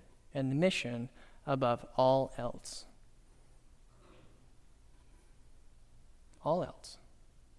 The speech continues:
Nothing gets in the way. Friends, family, Jesus, remember, Jesus dismissed his family just a few church, a few verses before we picked it up this morning, because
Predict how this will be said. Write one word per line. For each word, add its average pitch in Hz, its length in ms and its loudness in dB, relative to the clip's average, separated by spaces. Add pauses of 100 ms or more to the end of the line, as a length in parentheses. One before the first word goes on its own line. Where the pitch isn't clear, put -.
(880)
Nothing 170 380 6
gets 151 380 2
in 147 120 2
the 139 80 4
way. 120 260 -4 (1040)
Friends, 165 520 6 (340)
family, 156 480 4 (1700)
Jesus, 143 540 -4 (360)
remember, 143 300 0
Jesus 147 380 -4
dismissed - 480 -4
his 143 140 -2
family 147 360 2
just 139 340 -4 (240)
a - 40 -8
few 160 100 -2
church, 165 320 0
a - 120 -2 (480)
few 185 260 2
verses 160 400 4
before 147 260 -2
we 147 100 2
picked 147 260 -4
it - 80 -4
up - 260 0 (100)
this 151 160 -8
morning, 160 280 -4 (1160)
because - 340 -6